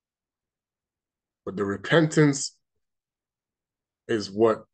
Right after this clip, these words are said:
he had, his, he had to fulfill. But the problem was, in his sin, his children also sinned. But they never repented.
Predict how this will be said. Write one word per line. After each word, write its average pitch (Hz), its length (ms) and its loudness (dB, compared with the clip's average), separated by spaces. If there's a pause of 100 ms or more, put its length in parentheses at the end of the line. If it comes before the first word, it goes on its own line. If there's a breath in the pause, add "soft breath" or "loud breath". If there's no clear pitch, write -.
he 120 160 0
had, 104 260 -2
his, 98 440 -10
he 117 140 0
had 101 240 -2
to 101 80 -6
fulfill. 101 640 2 (220)
But 104 180 -4
the 101 80 -4
problem 156 520 2
was, 98 500 -6 (1600)
in 156 220 6
his 127 560 2 (440)
sin, 131 760 2
his 135 220 -2
children 113 360 0
also 160 500 0
sinned. - 380 -12 (1800)
But 110 220 2
they 127 140 4
never 104 260 2
repented. 117 720 0